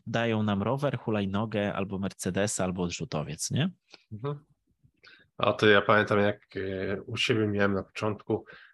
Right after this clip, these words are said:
Speaker 2: wiesz, wszystkie sprawy do ogarnięcia, jak rozwijałem firmę ileś tam lat temu, e, i kontakt z księgową, i jakieś finanse, i faktury,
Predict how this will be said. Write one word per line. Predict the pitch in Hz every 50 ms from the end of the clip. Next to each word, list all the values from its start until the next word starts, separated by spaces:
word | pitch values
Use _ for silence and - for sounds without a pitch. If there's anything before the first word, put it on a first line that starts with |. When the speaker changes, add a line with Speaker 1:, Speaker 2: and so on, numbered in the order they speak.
| - -
Speaker 2:
wiesz, | 95 101 104 95 87 87
wszystkie | - - - - 113 - - - 104
sprawy | - - 107 107 101 98 95
do | - 95
ogarnięcia, | 92 98 95 95 98 95 87 - 98
jak | -
rozwijałem | - 92 87 90 92 95 98 95 82
firmę | - - 98 95 95 92
ileś | 90 90 80
tam | - - 92 90
lat | 90 87 -
temu, | - 101 95 95 95 101 98 - _ _ _ _ _ _ _ _ _ _ _ _ _ _ _ _ _ -
e, | 80 80 82 85 85 90 - - -
i | 87 104 117 113
kontakt | - 123 113 107 107 - -
z | - -
księgową, | - - - 101 101 95 95 92 90 92 92 90 92
i | 104 104
jakieś | 110 110 - - - -
finanse, | - - 110 101 95 95 95 90 - - - 98
i |
faktury, | 90 - 113 98 - - - 117 107 107 107 104 95 92 92 92 92 85 -